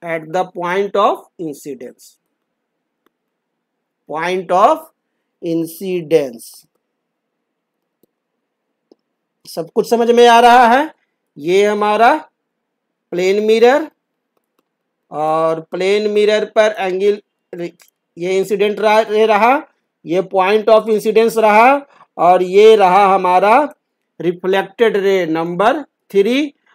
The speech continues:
और ये जो लाइन नॉर्मल खींच रहे हैं, ये हो गया नाइंटी डिग्री एंगल पर,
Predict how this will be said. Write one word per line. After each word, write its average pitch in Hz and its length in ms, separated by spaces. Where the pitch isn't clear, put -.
और 180 280
ये 196 320
जो 208 180
लाइन 196 420
नॉर्मल 196 500
खींच 196 300
रहे 208 340
हैं, 233 340
ये 175 220
हो 196 200
गया 196 200
नाइंटी 185 440
डिग्री 208 300
एंगल 208 460
पर, 269 240